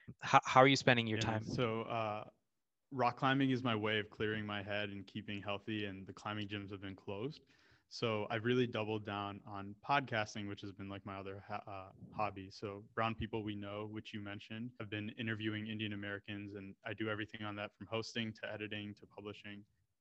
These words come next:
Speaker 2: The other one is Working for the Weekend, which is a podcast for the business school. I'm executive producer on that one.
Speaker 1: That's really cool. Um, wh-, what do you occasionally do that keeps you, like, close to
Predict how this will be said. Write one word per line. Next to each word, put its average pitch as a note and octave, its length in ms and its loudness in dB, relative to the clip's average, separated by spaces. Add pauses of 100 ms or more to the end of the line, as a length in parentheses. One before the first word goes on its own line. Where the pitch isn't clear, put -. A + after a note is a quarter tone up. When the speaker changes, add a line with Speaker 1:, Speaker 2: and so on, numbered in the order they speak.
(100)
Speaker 2:
The A#2 80 2
other B2+ 180 6
one B2 340 2
is G#2 380 -4 (140)
Working A#2 220 -2
for A2 120 -6
the G#2 100 -4
Weekend, A2 420 -6
which G#2 220 -8
is G2 280 -10 (180)
a G2 380 -10 (200)
podcast G#2 340 -2
for G#2+ 80 -8
the F#2+ 80 -12
business F#2+ 340 -12
school. - 320 -12 (140)
I'm G#2 100 -6
executive G2+ 440 -10
producer F#2+ 360 -20
on G2 120 -20
that G2 140 -20
one. A2 120 -20 (280)
Speaker 1:
That's B2 220 10
really C3+ 160 12
cool. B2 280 8 (480)
Um, A2+ 520 8 (1160)
wh-, A#2 240 10
what B2 120 12
do C#3 60 12
you C#3 380 10
occasionally B2 1000 8 (200)
do B2+ 220 8
that A2+ 160 10
keeps - 340 2
you, A#2 200 6
like, A2 200 8
close A#2 280 6
to - 100 0